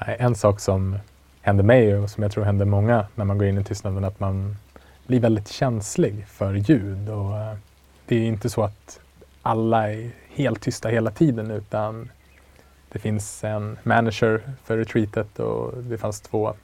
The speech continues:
kockar och, eh, även några som bor här på den här kursgården Norsjöfors. Så att man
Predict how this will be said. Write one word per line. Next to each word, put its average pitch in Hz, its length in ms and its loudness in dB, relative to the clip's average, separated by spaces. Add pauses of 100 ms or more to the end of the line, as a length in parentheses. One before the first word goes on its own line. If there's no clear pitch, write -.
kockar 113 640 2 (1040)
och, 110 280 2
eh, 107 100 0 (420)
även 113 280 0
några 110 200 -2
som 107 200 -2
bor 135 260 8
här 104 300 2 (540)
på - 100 -2
den 104 40 2
här 104 220 0 (480)
kursgården 113 440 0
Norsjöfors. - 560 -6 (220)
Så - 120 0
att 104 100 -2
man 110 280 -2